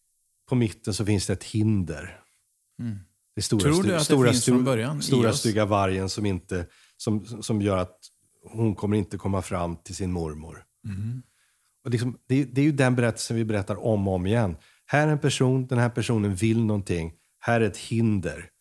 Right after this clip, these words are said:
Speaker 1: Nu ska vi se hur det går.
Speaker 2: Mm.
Speaker 1: Och sen i slutet så får den det, då är det lyckligt slut, eller så får det inte, då är det en tragedi.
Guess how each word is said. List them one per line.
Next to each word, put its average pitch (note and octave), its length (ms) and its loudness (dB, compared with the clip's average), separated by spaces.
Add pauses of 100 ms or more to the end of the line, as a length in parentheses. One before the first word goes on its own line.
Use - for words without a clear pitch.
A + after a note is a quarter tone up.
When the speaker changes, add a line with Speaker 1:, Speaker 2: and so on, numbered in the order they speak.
(160)
Speaker 1:
Nu A#2+ 80 0
ska - 140 -4
vi A2 80 2
se F#2+ 240 -4
hur F2 100 -2
det F#2 80 -2
går. F#2 460 -4 (160)
Speaker 2:
Mm. G2+ 200 -6
Speaker 1:
Och G#2 80 -2
sen G2 180 0
i F#2 60 -2
slutet F2+ 580 -4 (720)
så - 140 -4
får C3 360 0
den B2+ 300 2 (360)
det, C3 300 -2
då C#3 160 -4
är B2 40 0
det B2 100 0
lyckligt B2 340 -2
slut, A2+ 280 -4
eller A#2 100 -6
så G#2+ 120 -12
får G#2+ 80 -6
det A#2+ 80 0
inte, G2 320 -2
då F2+ 80 -2
är - 40 0
det G2 40 0
en G2 60 -2
tragedi. E2+ 640 -6